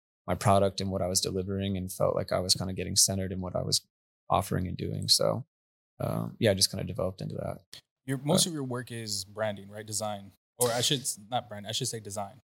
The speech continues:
Speaker 1: Yeah,
Speaker 2: Is that right?
Speaker 1: yeah. Uh, design, graphic design, if you wanna
Speaker 2: There we
Speaker 1: put,
Speaker 2: go.
Speaker 1: like, the, the very broad lens on it. Um, but yeah, I love branding. I have just a deep passion for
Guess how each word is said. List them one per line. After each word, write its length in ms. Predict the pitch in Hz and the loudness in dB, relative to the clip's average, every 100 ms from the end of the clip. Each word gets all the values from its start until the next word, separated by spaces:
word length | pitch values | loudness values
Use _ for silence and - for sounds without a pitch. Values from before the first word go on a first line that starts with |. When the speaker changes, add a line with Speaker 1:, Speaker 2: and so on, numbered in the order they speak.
| _ _ - | _ _ 4
Speaker 1:
Yeah, 220 | 107 147 | 6 8
Speaker 2:
Is 60 | 123 | 8
that 20 | |
right? 340 | 123 131 117 - | 6 6 4 2
Speaker 1:
yeah. 40 | |
Uh, 180 | 120 127 | 4 4
design, 720 | 117 120 127 135 139 135 135 135 127 | 4 4 6 4 4 4 2 0 0
graphic 300 | - 120 123 120 | 6 6 6 2
design, 320 | 110 110 117 | 4 4 4
if 140 | 113 | 2
you 60 | 113 | 2
wanna 120 | 113 | 4
Speaker 2:
There 80 | 117 | 6
we 40 | |
Speaker 1:
put, 60 | 110 | 6
Speaker 2:
go. 60 | |
Speaker 1:
like, 240 | 113 110 - | 8 4 2
the, 680 | 110 107 104 101 104 98 - - 117 | 4 4 4 4 4 0 -4 -14 -6
the 160 | 110 101 | 0 0
very 260 | 101 104 | 2 2
broad 540 | 95 95 92 101 95 - - | 2 4 6 6 2 -6 -4
lens 320 | 104 101 104 | 0 2 4
on 200 | 110 113 | 4 4
it. 160 | 123 127 110 | 0 -4 -6
Um, 320 | 98 98 98 | -4 -2 -2
but 360 | 104 95 87 _ _ _ _ - | 2 2 0 _ _ _ _ 2
yeah, 200 | 107 98 | 6 6
I 140 | 104 | 4
love 360 | 104 110 107 - | 2 2 0 0
branding. 500 | 98 101 95 90 92 | 0 2 0 -2 -2
I 80 | 92 | -2
have 140 | 98 | -2
just 200 | 110 - | 4 4
a 60 | 101 | 4
deep 260 | 113 113 | 0 4
passion 420 | 123 107 104 110 101 | 6 6 6 2 -2
for 560 | 107 98 101 95 101 | 0 2 2 2 -2